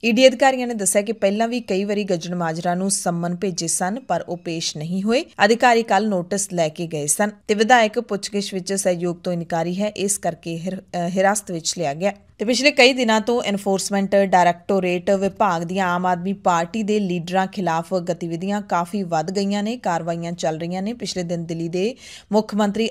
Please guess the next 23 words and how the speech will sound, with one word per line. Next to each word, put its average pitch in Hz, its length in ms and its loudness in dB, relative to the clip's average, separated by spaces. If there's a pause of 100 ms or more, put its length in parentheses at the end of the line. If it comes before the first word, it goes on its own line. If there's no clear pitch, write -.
ਅਰਵਿੰਦ 190 340 -2
ਕੇਜਰੀਵਾਲ 170 640 -2
ਨੂੰ 175 100 -4
ਵੀ 208 80 -2
ਦਿੱਲੀ 170 240 -4
ਦੇ 175 100 -4
ਕਥਿਤ 190 420 -4
ਸ਼ਰਾਬ 170 460 -2
ਘੁਟਾਲੇ 180 380 -2
ਦੇ 170 100 -6
ਵਿੱਚ 165 260 -4
ਈਡੀ 165 220 -4
ਨੇ 170 120 -4
ਸੰਮਨ 214 420 0
ਭੇਜੇ 180 340 -2
ਸਨ, 185 300 -4 (100)
ਹਾਲਾਂਕਿ 180 420 -2 (120)
ਅਰਵਿੰਦ 170 240 -4
ਕੇਜਰੀਵਾਲ 160 540 -4
ਪੇਸ਼ 165 380 -4 (540)
ਨਹੀਂ 220 380 0
ਹੋਏ 156 200 -6
ਸਨ। 202 260 0